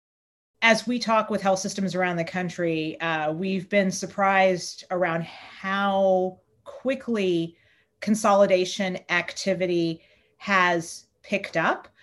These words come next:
Uh, I think there's a lot of systems who look at what they've been through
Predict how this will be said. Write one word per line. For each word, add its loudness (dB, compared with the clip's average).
Uh, 4
I -4
think 2
there's 4
a 8
lot 4
of 0
systems -2
who 2
look -2
at -2
what 2
they've 4
been 0
through -2